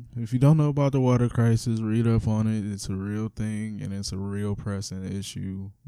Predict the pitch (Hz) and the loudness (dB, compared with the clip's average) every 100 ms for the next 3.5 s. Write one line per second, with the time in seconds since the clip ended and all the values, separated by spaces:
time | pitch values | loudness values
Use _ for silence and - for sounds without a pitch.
0 | 95 98 98 101 104 123 143 135 139 143 | -10 -8 -8 -8 -2 0 0 -2 0 0
1 | 131 127 123 123 123 117 110 110 107 104 | 2 0 0 0 0 -2 -2 -4 -4 -4
2 | 107 101 98 - 80 117 - 87 117 _ | -4 -6 -10 -14 -16 -20 -20 -20 -20 _
3 | 139 120 104 98 98 | -20 -10 -8 -6 -8